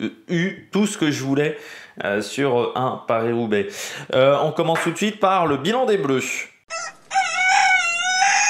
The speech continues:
Du côté du bilan des Bleus, eh bien, on commence avec, euh, Walscheid. Euh, bah, il s'est pas fallu de grand chose du côté de Walscheid, euh, qui a été lâché, euh, qui a été lâché à une cinquantaine de kilomètres de l'arrivée.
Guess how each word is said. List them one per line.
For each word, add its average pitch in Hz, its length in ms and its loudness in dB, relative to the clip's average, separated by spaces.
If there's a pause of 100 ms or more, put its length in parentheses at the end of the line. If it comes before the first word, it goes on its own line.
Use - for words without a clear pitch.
(480)
Du 156 140 -2
côté 175 440 2
du 151 140 -2
bilan 160 280 0
des 156 120 0
Bleus, 156 280 0
eh - 20 -4
bien, 143 160 -2
on 139 80 -2
commence 147 360 0
avec, 135 380 -2
euh, 131 340 4
Walscheid. 139 760 2 (500)
Euh, 120 1400 2
bah, 113 140 0
il 117 80 0
s'est 123 200 -4
pas 127 180 -2
fallu 131 380 -2
de 120 140 0
grand 113 300 0
chose 131 480 0
du 113 100 -4
côté 127 260 -2
de 113 60 -4
Walscheid, 123 640 0 (380)
euh, 113 280 2
qui 127 100 -2
a 123 40 4
été 117 260 0
lâché, 139 540 0
euh, 110 840 -2
qui 117 100 -4
a 110 40 0
été 110 200 -2
lâché 110 480 -2
à 107 320 2
une 107 100 -4
cinquantaine 110 600 -4
de 110 80 -2
kilomètres 110 580 -4
de 107 100 -2
l'arrivée. 113 560 0